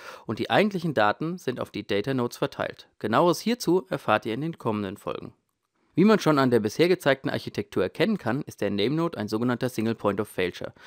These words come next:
Wenn dieser also ausfällt, ist ein Arbeiten mit dem Cluster unmöglich. Deshalb wurde während der Version null Punkt zwei von Hadoop verschiedene Möglichkeiten ausprobiert, wie man dieses Problem in den Griff bekommen könnte.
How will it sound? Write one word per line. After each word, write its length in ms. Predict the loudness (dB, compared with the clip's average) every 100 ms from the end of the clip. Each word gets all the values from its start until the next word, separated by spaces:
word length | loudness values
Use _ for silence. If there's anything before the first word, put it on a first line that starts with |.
| -14
Wenn 120 | -6 -2
dieser 240 | 2 4
also 200 | 2 2
ausfällt, 600 | 4 2 2 0 0 0
ist 180 | -8 -8
ein 100 | -4
Arbeiten 400 | -2 0 0 -2
mit 100 | -4
dem 140 | -6
Cluster 380 | -4 -4 -2 -2
unmöglich. 580 | 0 0 -2 -6 -14 -20 _ -20 -20 -20 _
Deshalb 360 | -2 2 2 2
wurde 240 | 2 2
während 400 | 2 2 2 -2
der 100 | -2
Version 340 | -2 -2 0 0
null 120 | 0
Punkt 240 | -2 -6 -2
zwei 180 | -2
von 200 | 0 -2
Hadoop 300 | -4 -4 -10
verschiedene 500 | -10 -12 -8 -6 -2
Möglichkeiten 600 | -2 -2 -4 -6 -6 -6
ausprobiert, 600 | -8 -10 -8 -4 -2 -4 -8 -20 -14 0
wie 100 | 2
man 160 | 2
dieses 200 | 0 -4
Problem 420 | -4 -4 -2 -2
in 60 | 0
den 120 | -4
Griff 240 | -4 -6 -4
bekommen 380 | -6 -4 -4
könnte. 360 | -8 -10 -10 -14